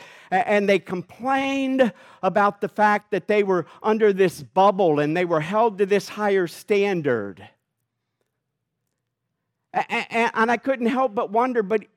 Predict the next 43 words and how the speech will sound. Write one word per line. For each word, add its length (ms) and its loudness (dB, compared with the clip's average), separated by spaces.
doesn't 400 0
that 260 2
go 280 2
along 420 -2
with 180 -4
being 300 -2
a 60 -2
leader? 520 -2
I, 200 2
I 20 2
mean, 180 0
doesn't 280 0
it 100 -8
go 140 2
along 280 0
with 140 -4
being 260 -4
a 60 0
leader 340 -4
that 200 2
if 160 -4
you 160 -6
were, 180 -2
are 80 -4
gonna 240 0
espouse 680 -4
the 80 -8
gospel, 460 -6
if 100 -10
you're 100 -10
gonna 200 -4
espouse 460 -6
some 160 -6
words, 200 -2
then 180 2
you 140 0
ought 100 4
to 120 0
demonstrate 760 -2
that 240 2
in 180 0
your 120 -2
life? 720 -8